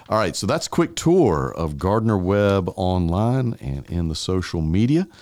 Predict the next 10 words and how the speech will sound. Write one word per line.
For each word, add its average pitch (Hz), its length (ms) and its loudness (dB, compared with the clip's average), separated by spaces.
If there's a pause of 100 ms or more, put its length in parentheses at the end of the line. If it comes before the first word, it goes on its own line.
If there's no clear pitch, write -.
(640)
Let 120 120 0
me 143 100 4
again 117 300 2
thank 107 340 -2
the 78 60 -6
Gardner 98 360 2
Webb 95 200 2
University 95 420 0
Tucker 104 260 -2
Scholars, 95 520 -2